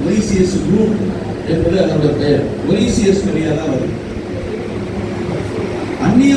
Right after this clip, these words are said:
முதலீடுகள் இந்தியாவிற்குள் வருவதில் முதல் இடத்தில் இருப்பது மொரீஷியஸ். அமெரிக்கா இல்லை, ஜப்பான் கிடையாது,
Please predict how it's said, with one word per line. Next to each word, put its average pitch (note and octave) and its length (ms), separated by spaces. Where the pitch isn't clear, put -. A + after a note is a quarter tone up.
முதலீடுகள் A#3+ 580
இந்தியாவிற்குள் A#3+ 760
வருவதில் F#3+ 480
முதல் B3 320
இடத்தில் B3 400
இருப்பது A3 280
மொரீஷியஸ். C#3 500
அமெரிக்கா G#3 380
இல்லை, B2 180
ஜப்பான் A#3+ 400
கிடையாது, - 260